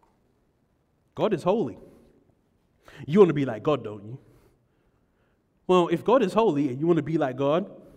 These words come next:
well, shape up and be holy. How many of you have heard this verse used in that kind of way before?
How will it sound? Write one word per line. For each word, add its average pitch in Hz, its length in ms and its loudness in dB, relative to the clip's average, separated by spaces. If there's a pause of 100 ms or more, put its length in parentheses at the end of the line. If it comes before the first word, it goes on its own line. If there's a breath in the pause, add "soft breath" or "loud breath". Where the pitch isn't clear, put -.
(760)
well, 123 360 -8 (1700 loud breath)
shape 294 260 0
up 208 100 0
and 214 120 2
be 180 100 2
holy. 135 360 0 (840 loud breath)
How 381 160 4
many 359 160 12
of 233 80 6
you 226 60 6
have 185 100 6
heard 196 180 6
this 175 160 0
verse 160 220 2
used 156 180 -6
in 143 120 0
that 143 140 -4
kind 143 180 -4
of 127 60 -2
way 120 120 -2
before? 113 320 -14